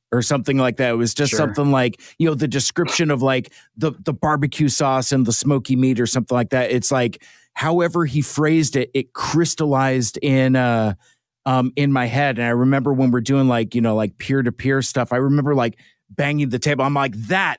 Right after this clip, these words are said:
Speaker 1: that is the shit. Fucking
Speaker 2: <laughs>
Speaker 1: do that.
Speaker 2: Yeah.
Speaker 1: Do that."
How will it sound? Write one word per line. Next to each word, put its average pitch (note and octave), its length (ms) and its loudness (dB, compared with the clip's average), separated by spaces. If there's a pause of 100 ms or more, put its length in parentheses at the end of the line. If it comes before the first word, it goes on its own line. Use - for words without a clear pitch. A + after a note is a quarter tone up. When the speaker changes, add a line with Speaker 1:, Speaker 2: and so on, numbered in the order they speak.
(160)
Speaker 1:
that G3+ 300 -2
is F3 280 0
the E3 160 -2
shit. E3+ 540 -2
Fucking F3+ 500 -2 (160)
Speaker 2:
<laughs> - 180 -6
Speaker 1:
do C#4 420 2 (180)
that. F3 540 -2 (140)
Speaker 2:
Yeah. G3 380 2
Speaker 1:
Do A#3 80 0 (100)
that." D#3+ 360 -2